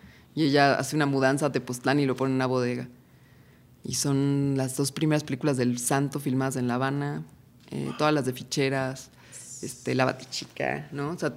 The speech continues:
eh, bueno, La Mujer Murciélago se llama. En fin, como que es una colección increíble, una locura. Y este archivo huérfano, pues, su-, subsiste gracias a la labor que hace Viviana de, de, de conservación y restauración.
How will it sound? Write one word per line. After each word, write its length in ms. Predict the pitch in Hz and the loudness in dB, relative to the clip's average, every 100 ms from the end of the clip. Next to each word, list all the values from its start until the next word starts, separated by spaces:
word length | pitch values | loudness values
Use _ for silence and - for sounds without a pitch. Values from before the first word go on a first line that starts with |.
| - - | -6 -4
eh, 160 | 139 | -2
bueno, 140 | 127 143 | -2 -2
La 60 | 120 | -2
Mujer 220 | 123 135 | -2 -2
Murciélago 500 | 139 - 135 123 117 | -2 -2 -2 -2 -6
se 120 | 95 | -10
llama. 180 | 131 175 - - - - - - | -12 -12 -18 -20 -20 -20 -20 -8
En 140 | 135 151 | -2 4
fin, 180 | 175 156 | 4 6
como 220 | 156 135 | 4 4
que 80 | 170 | 2
es 140 | - | 4
una 220 | 208 185 | 6 6
colección 360 | 143 131 127 160 | 4 2 2 4
increíble, 800 | 170 180 175 143 147 151 151 147 | 4 4 6 8 8 6 4 2
una 120 | 170 | 2
locura. 420 | 160 - 127 123 - - - - - - | 0 0 -2 -2 -8 -18 -20 -20 -16 -8
Y 460 | 131 139 139 135 131 | -4 0 2 4 4
este 220 | 135 143 | 4 2
archivo 260 | 143 165 160 | 2 2 6
huérfano, 400 | 170 170 170 170 | 6 6 4 2
pues, 300 | 139 - - - | 0 -2 -8 -10
su-, 240 | - 143 | -4 -2
subsiste 500 | 127 151 123 151 147 | -2 -2 0 2 4
gracias 340 | 156 147 147 143 | 6 6 4 2
a 80 | 127 | 2
la 120 | 127 | 4
labor 340 | 123 127 131 | 4 2 2
que 60 | 139 | -2
hace 160 | 131 123 | -4 -2
Viviana 440 | 131 147 143 139 | 0 0 0 0
de, 320 | 127 110 95 - | -2 -4 -8 -8
de, 500 | 120 110 - - - - - - - - - - - | -6 -6 -8 -10 -14 -20 -20 -20 -20 -20 -20 -18 -8
de 200 | 139 127 | -6 0
conservación 600 | 131 131 120 123 131 131 | 0 2 2 2 0 0
y 120 | 131 | -2
restauración. 760 | 120 123 127 120 123 160 180 | -4 -4 -2 -2 -2 -4 -4